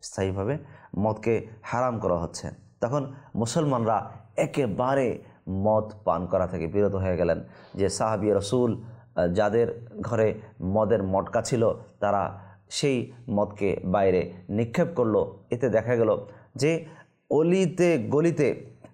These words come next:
মদে, মদে পরিপূর্ণ হয়ে গেল, অর্থাৎ সাহাবী রাসূল, আহ, গণ মদকে বয়কট করলেন। তাই এই আয়াতে কারিমা থেকে আমরা জানতে পারলাম,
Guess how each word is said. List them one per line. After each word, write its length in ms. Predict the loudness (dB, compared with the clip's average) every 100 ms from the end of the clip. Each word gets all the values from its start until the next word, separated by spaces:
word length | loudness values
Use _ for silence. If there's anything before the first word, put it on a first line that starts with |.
| -4 -2
মদে, 520 | 0 2 4 4 2
মদে 300 | 2 2 0
পরিপূর্ণ 460 | 2 0 0 -2
হয়ে 240 | 0 2 2
গেল, 200 | 0 -2 -8 -6
অর্থাৎ 280 | -4 -4 -6
সাহাবী 360 | -2 -2 0 0
রাসূল, 360 | -2 -2 -4 -4 -16 -20 _ -2
আহ, 400 | 0 0 -2 -4
গণ 320 | -2 -2 -4 -12 -18 -10 -8 -8 -10 -4
মদকে 540 | -2 -2 -6 -6 -6 -6 -2
বয়কট 360 | 0 0 -4
করলেন। 320 | -2 -4 -2 -6 -16 _ _ _ _ _ _ _
তাই 300 | -2 -2 -6 -16 _ _ _ _ _ _ _ _ _
এই 440 | 2 2 2 -4 -12 -20 _ _ _ _ _ _ _
আয়াতে 360 | 0 2 2 0
কারিমা 320 | 2 2 2
থেকে 220 | 0 0
আমরা 440 | 0 2 0 -4 -4
জানতে 280 | -2 0 2
পারলাম, 400 | 2 2 2